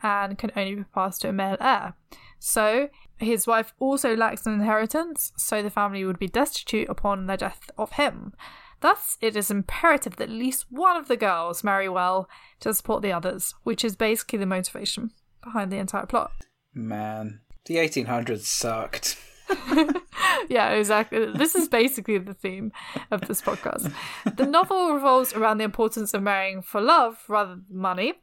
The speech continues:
Speaker 1: or social prestige, despite the communal pressure to make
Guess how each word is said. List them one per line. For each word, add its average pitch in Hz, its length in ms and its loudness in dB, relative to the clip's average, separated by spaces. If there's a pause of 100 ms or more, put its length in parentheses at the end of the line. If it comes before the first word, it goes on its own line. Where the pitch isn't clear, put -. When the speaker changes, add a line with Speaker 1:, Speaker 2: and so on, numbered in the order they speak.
(400)
Speaker 1:
or 220 160 2
social 196 300 -4
prestige, 180 640 -2
despite - 720 2
the 220 80 -4
communal 202 380 0
pressure 185 560 -2 (300)
to - 100 -6
make 185 400 0